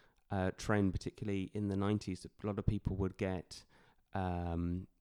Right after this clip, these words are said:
electronic artists, often like I D M artists, to remix them, and it sounded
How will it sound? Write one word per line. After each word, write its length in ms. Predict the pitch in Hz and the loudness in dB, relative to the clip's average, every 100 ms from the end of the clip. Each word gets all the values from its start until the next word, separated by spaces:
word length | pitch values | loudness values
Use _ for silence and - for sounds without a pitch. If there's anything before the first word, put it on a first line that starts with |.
| - - | -12 -6
electronic 440 | 101 - 101 98 | -6 -2 -2 0
artists, 520 | 101 95 - 92 - - | 0 0 -2 -4 -6 -8
often 260 | 98 - 95 | -8 -6 -6
like 80 | 90 | -4
I 100 | 95 | -2
D 160 | 92 98 | 0 2
M 140 | 98 | 4
artists, 340 | 95 95 95 - | 4 2 -4 -4
to 100 | 95 | 4
remix 360 | 98 107 - | 6 6 4
them, 140 | - 90 | 0 0
and 80 | 110 | -2
it 80 | |
sounded 340 | - 113 104 | -2 -2 -2